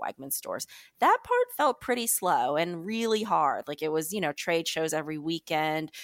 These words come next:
demos every weeknight, every weekend, like, delivering cookies out of my car. Like, that part was definitely a grind. Most recently, this part's been <laughs> hard too, but it's moved a lot faster. Like, we started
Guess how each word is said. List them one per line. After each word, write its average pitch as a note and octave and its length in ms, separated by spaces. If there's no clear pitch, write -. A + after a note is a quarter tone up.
demos D#3+ 500
every D3+ 280
weeknight, D3+ 840
every D3+ 280
weekend, D3+ 600
like, D3 180
delivering D#3+ 420
cookies D3+ 340
out C#3+ 120
of C#3 80
my C3+ 120
car. D3+ 500
Like, D3 180
that G#3 300
part B3+ 320
was F3 140
definitely D3+ 640
a D3 40
grind. C3+ 380
Most G#3 300
recently, F#3+ 680
this D#4+ 160
part's E4 300
been G#3 140
<laughs> A#3+ 100
hard - 260
too, G#3 520
but G3+ 280
it's G3 220
moved A#3 320
a G3 80
lot F3 300
faster. D#3+ 400
Like, D#3 180
we E3+ 60
started E3+ 400